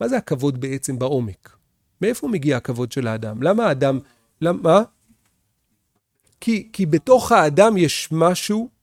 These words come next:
שנמצא מעבר לכל מה שאתה מצליח להכניס לתוך המושג הזה שנקרא אדם. שכל, תודעה, כל זה.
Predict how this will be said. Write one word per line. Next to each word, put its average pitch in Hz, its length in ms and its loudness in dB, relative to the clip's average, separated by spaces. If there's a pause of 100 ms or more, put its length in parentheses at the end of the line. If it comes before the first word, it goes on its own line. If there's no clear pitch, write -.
(360)
שנמצא 170 720 0
מעבר 156 1080 0 (1040)
לכל 170 600 0
מה 165 160 0
שאתה 147 400 -4
מצליח 147 680 -6 (380)
להכניס 151 540 -6
לתוך 143 380 -8
המושג 120 680 -4
הזה 127 120 -4
שנקרא 131 420 -6
אדם. 113 240 -6 (600)
שכל, 131 840 -2 (300)
תודעה, 131 640 -2
כל 180 200 4
זה. 127 180 0